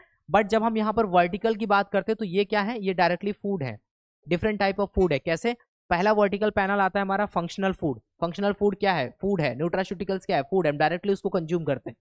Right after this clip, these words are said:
ठीक है, दूसरा क्या है? फिश and fisheries product, ये क्या है? ये भी फूड है। उसके बाद में cereals and pulses क्या है? फूड है। उसके बाद में fruit and vegetables क्या है? फूड है।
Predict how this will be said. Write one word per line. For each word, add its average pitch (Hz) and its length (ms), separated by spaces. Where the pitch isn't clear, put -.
ठीक 208 120
है, 226 140
दूसरा 190 360
क्या 196 160
है? 143 60
फिश 220 320
and 214 140
fisheries 202 400
product, 147 340
ये 190 140
क्या 196 160
है? 151 100
ये 156 100
भी 208 140
फूड 202 260
है। 135 140
उसके 214 200
बाद 202 160
में 214 80
cereals 208 540
and 208 200
pulses 196 320
क्या 214 140
है? 165 120
फूड 196 280
है। 135 160
उसके 170 180
बाद 202 160
में 214 80
fruit 208 300
and 208 180
vegetables 202 520
क्या 208 140
है? 151 120
फूड 208 280
है। 151 160